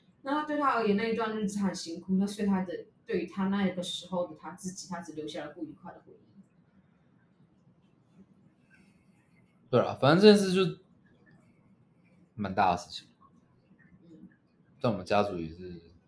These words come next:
Speaker 2: 可能也没有什么事比这更大了。对啊。这是为什么我出家阿姨会拿她妈妈的生命来请了我，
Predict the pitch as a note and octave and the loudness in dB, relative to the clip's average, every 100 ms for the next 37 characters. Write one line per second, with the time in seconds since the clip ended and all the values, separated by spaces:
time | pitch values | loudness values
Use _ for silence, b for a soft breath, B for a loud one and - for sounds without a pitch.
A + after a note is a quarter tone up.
0 | _ F2+ F2 F2 F#2+ F#2+ D#2+ E2+ D#2 D#2 | _ -12 -10 -6 -6 -8 -12 -14 -16 -20
1 | - C#2 - - - - _ _ _ _ | -20 -20 -16 -16 -16 -20 _ _ _ _
2 | _ _ _ _ _ _ _ _ _ _ | _ _ _ _ _ _ _ _ _ _
3 | _ _ _ - - _ - _ _ _ | _ _ _ -20 -20 _ -20 _ _ _
4 | - _ _ _ - _ - _ b b | -20 _ _ _ -20 _ -20 _ b b
5 | b b b b b b - F3+ F#3+ F3+ | b b b b b b -2 0 6 8
6 | C3+ F#2+ E2+ D#2+ - _ _ - _ _ | 8 2 -2 -8 -16 _ _ -20 _ _
7 | _ _ _ _ _ _ _ _ - G#2+ | _ _ _ _ _ _ _ _ -6 -2
8 | C3+ B2 B2 A#2+ A2+ G2 A2 G#2+ G2 F#2 | 2 10 12 12 12 6 4 4 2 -4
9 | F#2 _ _ _ F#2 G2+ G2+ G#2 G2+ G2 | -10 _ _ _ 0 0 2 2 2 0
10 | G2 E2+ E2 - - G2 G2+ F2+ D#2+ D2+ | -4 -8 -10 -14 -14 -10 -8 -6 -6 -8
11 | - - E2 F2 F2 | -12 -14 -10 -8 -8